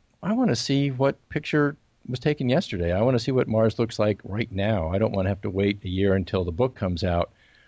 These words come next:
So that's what we've done. We've, we've worked with, uh, the Google guys and set it up so that literally every day our images live from that day go on to the Google Earth site,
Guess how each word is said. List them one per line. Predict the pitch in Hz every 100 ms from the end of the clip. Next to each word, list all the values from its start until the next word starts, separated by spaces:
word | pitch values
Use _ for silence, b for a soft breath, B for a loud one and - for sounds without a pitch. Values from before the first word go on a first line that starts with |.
| b b _
So | - 147 139
that's | 151
what | 170
we've | 143 127
done. | 123 90 101
We've, | 104 -
we've | 110 101
worked | 107 135 -
with, | 120 117 110 -
uh, | 110 104 104 -
the | 101
Google | 110 120 123
guys | 120 92 95 127 - -
and | 104 107 104 98
set | - 113
it | 113
up | 110 -
so | - 104
that | 101 101 - b b b b -
literally | 113 147 147 127 120
every | 117 131 139 143
day | 120 107 87 85 110 - _ _ _ _ _ _
our | 104 127 123
images | 123 147 101 92 95 101 -
live | 95 101 117 127
from | - 113 110
that | 104 -
day | 110 123 92 92
go | 101 98 101
on | 101 104 101
to | - 101 101
the | 98 92 92 90 _ -
Google | 110 104 98 98 104 _ -
Earth | 104 101 101 - _ _
site, | - - 90 95